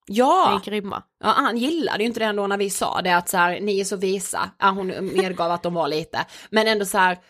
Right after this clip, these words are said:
Speaker 1: hon bara, "Nej, men ni ska njuta av där ni är nu." Alltså det kan ju, det försöker, <laughs> kan jag?
Speaker 2: Nej, det kan jag inte.
Speaker 1: Det försöker jag göra, men jag kände ändå så här, jag måste träffa Anna och Anita mycket mer
Speaker 2: Precis.
Speaker 1: och prata om allt.
Speaker 2: Eller så får jag bara lyssna om, eh, detta avsnittet och avsnittet som vi gjorde hos dem.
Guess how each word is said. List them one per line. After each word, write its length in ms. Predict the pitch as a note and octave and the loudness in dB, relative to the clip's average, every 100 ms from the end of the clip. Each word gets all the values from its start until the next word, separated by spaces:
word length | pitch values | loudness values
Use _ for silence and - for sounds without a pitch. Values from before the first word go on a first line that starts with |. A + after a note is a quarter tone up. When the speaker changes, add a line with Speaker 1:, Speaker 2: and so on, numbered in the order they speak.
| _ _ | _ _
Speaker 1:
hon 140 | G#3 G3 | -6 0
bara, 120 | G#3+ | 0
"Nej, 240 | C4+ D#4 | 0 -2
men 120 | D4 | -2
ni 80 | C#4+ | -4
ska 120 | C4+ | -4
njuta 260 | B3+ B3+ B3 | -4 -2 -2
av 100 | G#3+ | -2
där 120 | G3+ | 0
ni 100 | G#3+ | 0
är 100 | G#3 | 0
nu." 160 | F#3+ D#3+ - | -2 -2 -2
Alltså 200 | G3 G#3+ | 0 0
det 120 | G3 | 0
kan 380 | F#3+ - G#3+ E3+ | -2 -4 -4 -2
ju, 140 | D#3+ - | -4 -2
det 140 | G#3 | -2
försöker, 840 | G3+ G#3+ - F3+ D#3+ - G#3 F3 F#3+ | 0 -2 0 0 0 -4 -6 -6 -8
<laughs> 100 | - | -4
kan 340 | G#3+ F#3 A3 | -4 -2 -4
jag? 180 | D4 E4 - | 0 0 0
Speaker 2:
Nej, 300 | - D#4+ D#4 | 0 2 4
det 80 | E4+ | 2
kan 300 | D#4 F#4+ A#3 | -2 -2 0
jag 120 | B3 D4 | 2 2
inte. 180 | - D4 F4 G#4+ G#4+ | 2 2 4 6 6
Speaker 1:
Det 100 | G#4+ | 4
försöker 440 | C4+ B3+ D4 A#3 A#3+ | 0 0 0 0 0
jag 80 | |
göra, 400 | A#3+ A3+ G3+ F3+ G3+ A3 | 4 4 4 2 2 0
men 140 | A#3+ | -2
jag 120 | A3+ | -2
kände 300 | A3+ A#3 A3 | -2 -6 -4
ändå 160 | G#3 G3+ | -6 -6
så 80 | G3 | 0
här, 280 | F#3 E3+ - | 2 2 -2
jag 460 | F#3+ G#3 G3 F#3 F#3+ | -4 0 2 0 -4
måste 280 | G#3 F#3+ | -8 -8
träffa 260 | - G3 - | -10 -8 -4
Anna 200 | F3+ F3+ | -4 -4
och 40 | |
Anita 340 | F3 F3 F3+ E3+ | -6 -8 -8 -8
mycket 260 | F3+ - | -8 -6
mer 200 | G3 - - | -6 -6 -8
Speaker 2:
Precis. 440 | A3 G3+ E3 F3 G3 | -4 2 2 2 -4
Speaker 1:
och 60 | |
prata 140 | F#3 - | -6 -6
om 60 | |
allt. 280 | F2+ - - | -8 -10 -4
Speaker 2:
Eller 240 | - B3 A3+ | 0 4 2
så 120 | A3+ | 0
får 140 | G#3+ | 2
jag 100 | G#3+ | 2
bara 100 | G#3+ | 4
lyssna 340 | A#3+ A3+ A3 G#3 | 4 2 0 0
om, 380 | - D3+ E3 F3+ | 2 0 -2 0
eh, 240 | F3+ F3 | 2 2
detta 300 | F3+ G3+ - | 0 -2 2
avsnittet 560 | F#3 F#3+ - E3+ F3+ F3+ | 2 0 -4 -4 -4 -4
och 160 | E3+ | -2
avsnittet 460 | F3 F#3+ - E3+ F#3 | 2 2 0 -8 -8
som 140 | F#3 | -8
vi 80 | F3 | -4
gjorde 340 | F3+ F3 D#3+ D#3+ | -4 -2 0 0
hos 260 | F3+ F3 | 0 -4
dem. 300 | F3+ G#2+ F#3+ | -2 -2 -4